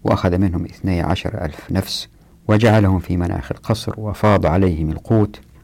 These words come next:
وكذلك فعل جميع الأمراء وأرباب السعة والثراء، وكان الواحد من أهل الفاقة إذا امتلأ بطنه بالطعام بعد طول الطوى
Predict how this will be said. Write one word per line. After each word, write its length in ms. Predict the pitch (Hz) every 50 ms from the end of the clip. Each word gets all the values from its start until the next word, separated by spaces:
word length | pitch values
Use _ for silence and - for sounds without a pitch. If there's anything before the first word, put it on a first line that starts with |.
| - -
وكذلك 520 | - - - 107 107 113 107 98 85 - 87
فعل 280 | - - 80 80 87
جميع 360 | 87 - 90 95 101 101 90
الأمراء 600 | 95 120 110 92 87 90 90 90 95 104 - -
وأرباب 380 | 104 98 104 107 - 101 98 -
السعة 420 | - - - - 101 98 95 98
والثراء، 580 | 95 - - - - 90 90 101 101 110 - - - - - - - - -
وكان 380 | - 92 - - 117 117 117 107
الواحد 540 | 98 92 92 98 95 87 78 - 82 - -
من 140 | 82 -
أهل 260 | - 92 - - - -
الفاقة 500 | - - - - 104 104 101 - - 113
إذا 200 | 117 98 85 80
امتلأ 460 | 73 - - - 113 110 101 82 -
بطنه 420 | 104 - - - - 85 82 87
بالطعام 480 | - - - - - 90 113 135 143 143 - - - - - - - -
بعد 180 | 98 87 80 82
طول 380 | 98 98 - 127 123 117 110
الطوى 460 | - 104 - - 127 135 151 170 180